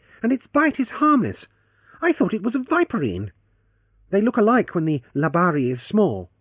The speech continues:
The constriction of the circulation by the tourniquet pained her, and she glanced down and discovered his handkerchief knotted around her leg. Oh, what have you done? A warm blush began to suffuse her face.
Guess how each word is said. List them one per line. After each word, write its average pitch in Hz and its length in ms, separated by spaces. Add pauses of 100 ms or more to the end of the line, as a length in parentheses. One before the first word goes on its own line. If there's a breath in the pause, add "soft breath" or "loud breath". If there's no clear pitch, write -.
(1300)
The 120 80
constriction 123 600
of 110 80
the 104 80
circulation 123 640
by 98 140
the 90 80
tourniquet 92 720
pained 147 360
her, 76 220 (380 soft breath)
and 117 120
she 135 100
glanced 160 540
down 104 380 (200 soft breath)
and 113 80
discovered 131 440
his 113 160
handkerchief - 580
knotted 117 320
around 107 300
her 107 120
leg. 113 340 (680)
Oh, 330 380 (580 soft breath)
what 381 160
have 277 100
you 254 140
done? 320 480 (1200)
A 107 40
warm 123 600
blush 120 560
began 98 220
to 90 80
suffuse 110 560
her 95 140
face. 95 420